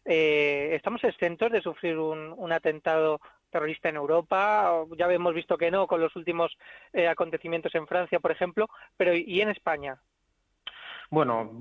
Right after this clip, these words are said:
Speaker 2: evidentemente la respuesta es, eh, es negativa, ojalá pudiera ser positiva, ojalá pudiéramos decir a nuestra audiencia que nos escucha esta noche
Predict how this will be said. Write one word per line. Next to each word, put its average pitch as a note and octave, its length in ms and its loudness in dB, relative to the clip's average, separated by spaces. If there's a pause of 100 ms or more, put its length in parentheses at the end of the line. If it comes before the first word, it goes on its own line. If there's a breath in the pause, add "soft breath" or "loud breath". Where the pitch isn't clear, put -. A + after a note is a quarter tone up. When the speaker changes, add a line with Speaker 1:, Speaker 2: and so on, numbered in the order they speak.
(240)
Speaker 2:
evidentemente C3+ 840 2
la A#2 120 -2
respuesta A#2+ 520 -6
es, A#2+ 160 -8 (200)
eh, G#2 360 -12
es - 120 -18
negativa, B2 520 0
ojalá A#2 400 0
pudiera A2 240 -12
ser A2+ 160 -14
positiva, A2+ 420 -8
ojalá A2+ 380 0
pudiéramos A#2+ 400 -8
decir B2 180 -6
a A2+ 40 -4
nuestra A#2 260 -12
audiencia A#2+ 420 -8
que A2 160 -14
nos - 160 -20
escucha - 320 -12
esta - 160 -4
noche A#2 320 -8